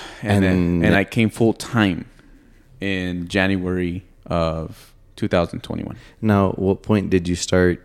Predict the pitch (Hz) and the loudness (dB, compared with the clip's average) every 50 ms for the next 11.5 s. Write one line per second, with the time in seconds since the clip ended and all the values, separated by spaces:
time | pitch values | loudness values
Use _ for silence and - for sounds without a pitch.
0 | _ _ - 87 92 90 85 - - 85 82 80 - - - 85 85 82 82 80 | _ _ -2 0 0 0 0 0 -2 -4 -4 -4 -4 -2 -2 -2 -2 -2 -2 -2
1 | 78 78 76 76 - - - - - _ _ - 87 85 80 - - 80 80 78 | -2 -4 -4 -6 -10 -14 -16 -20 -20 _ _ -4 -2 -2 0 0 0 0 0 0
2 | 76 76 76 - - - 82 73 - - - - - - - - - _ - _ | -2 -4 -6 -6 -6 -4 -4 -4 -4 -6 -10 -16 -20 -20 -20 -20 -20 _ -20 _
3 | _ 117 110 107 104 101 101 101 101 101 98 98 98 98 98 95 92 - - - | _ 2 2 4 4 4 4 2 2 2 0 0 0 -2 -2 -4 -6 -8 -12 -12
4 | - - 107 107 107 107 101 98 98 95 95 95 95 92 87 - - - 85 87 | -4 0 2 2 4 4 2 2 2 0 0 0 -2 -4 -6 -8 -8 -6 -6 -4
5 | 85 80 76 69 - - 127 - - - - - - _ - - 85 82 82 82 | -4 -6 -8 -8 -10 -12 -14 -16 -20 -20 -20 -20 -20 _ -10 -6 -4 -4 -4 -4
6 | - 85 85 82 80 78 76 78 - - - - - - - - - _ _ - | -4 -4 -4 -4 -4 -4 -6 -6 -6 -6 -6 -8 -10 -14 -18 -20 -20 _ _ 0
7 | 101 101 101 98 95 95 87 - - - _ - 107 104 - - 107 101 98 - | 2 4 4 4 2 2 0 -2 -6 -10 _ -2 -2 2 4 6 6 6 4 2
8 | - - - - - - _ _ _ - 101 98 107 104 101 101 98 104 113 120 | -2 -8 -16 -20 -20 -20 _ _ _ -6 0 2 2 4 4 4 4 2 2 0
9 | - - - 123 117 117 117 104 - - - - 101 104 104 104 - - 90 90 | -2 -2 0 2 2 4 2 2 0 -4 -8 -6 0 0 0 2 2 0 0 0
10 | 90 85 85 85 - - _ _ _ _ _ _ _ _ _ _ _ - 85 87 | 0 -2 -4 -6 -8 -14 _ _ _ _ _ _ _ _ _ _ _ -2 -2 0
11 | 80 - 117 127 117 98 90 90 90 95 | 2 6 6 8 8 6 4 2 -2 -6